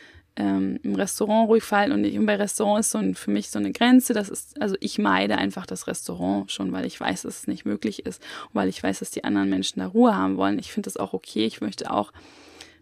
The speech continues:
Ruhe haben wollen in einem Restaurant, aber, ähm, es ist so irgendwie, man merkt, da sind so zwei verschiedene Ansichten in mir drin, weil ich glaube, dass unser Leben auch viel bunter und reicher werden könnte, wenn wir diese,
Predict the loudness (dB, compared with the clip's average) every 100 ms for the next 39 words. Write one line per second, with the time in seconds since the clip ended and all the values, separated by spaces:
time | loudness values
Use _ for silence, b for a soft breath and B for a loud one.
0 | _ 2 6 6 6 2 2 2 2 2
1 | 0 0 0 0 -2 0 4 4 4 0
2 | -6 -20 -20 b b b b _ -2 0
3 | 2 0 -2 -8 -18 -10 -2 2 6 10
4 | 10 10 8 8 6 4 6 4 4 2
5 | 0 -4 -2 -2 -2 -4 0 2 4 2
6 | 0 0 0 0 2 2 0 0 -4 -2
7 | 0 0 0 0 -2 0 2 0 -2 0
8 | 0 2 -2 B B B B B _ 2
9 | 2 0 -2 2 2 2 2 2 2 -2
10 | -4 -4 6 10 10 8 2 2 0 0
11 | 0 2 2 0 -2 -2 -2 -2 0 0
12 | 0 -4 -4 -4 -4